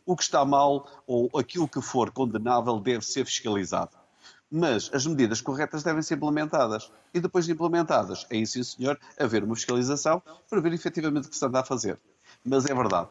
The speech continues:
fo-, eh, eh, nesta situação é, há uma vontade política para que isto seja alterado e, infelizmente, o processo burocrático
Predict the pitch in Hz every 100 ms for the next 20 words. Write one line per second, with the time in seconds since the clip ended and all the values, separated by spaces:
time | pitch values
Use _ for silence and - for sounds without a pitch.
0 | - - 120 113 107 127 113 113 131 139
1 | 175 185 170 147 135 131 160 139 110 -
2 | - 151 151 127 120 113 117 123 123 123
3 | - - 143 135 127 123 110 139 131 151
4 | 135 123 120 117 135 127 143 - - _
5 | 208 220 214 - 160 147 139 123 127 135
6 | 160 - - - - 147 135 147 139 -
7 | 180 165 - 123 127 120 139 135 113 107
8 | - 110